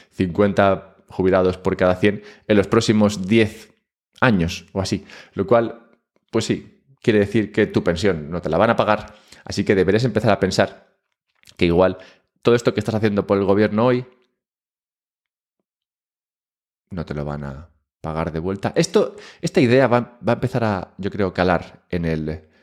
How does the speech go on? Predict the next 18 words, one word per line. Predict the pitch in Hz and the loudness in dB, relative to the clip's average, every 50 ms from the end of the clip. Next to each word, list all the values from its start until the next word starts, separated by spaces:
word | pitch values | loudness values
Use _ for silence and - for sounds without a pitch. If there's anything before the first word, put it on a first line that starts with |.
| _ _ _ _ _ _ _ _ | _ _ _ _ _ _ _ _
en | - 87 82 | 0 2 2
el | 82 85 | 2 2
imaginario | 82 80 78 - 92 85 87 80 - 78 | 2 0 0 0 0 0 0 0 0 0
de | 78 | 0
las | 76 78 - | 0 -2 -2
personas | - 78 76 - - 80 78 78 85 - | -4 -4 -4 -2 -2 -2 -2 -2 -6 -6
y | - | -4
van | 82 101 | -2 -2
a | - | 0
empezar | 214 - - - - | 0 0 0 0 0
a | 95 | 0
pensar, | - 98 87 - - 87 90 - - - - - - _ | 0 -2 -2 0 -2 -2 -2 -4 -10 -18 -20 -20 -20 _
"¿por | - 117 | -4 -2
qué | 107 - | 0 0
estoy | 151 - - 107 | -2 0 2 2
dando | 101 95 92 | 2 2 2
tanto | - 95 92 82 92 | 0 -2 -2 0 0
dinero | 85 85 87 87 85 85 85 | 0 2 2 0 0 0 -4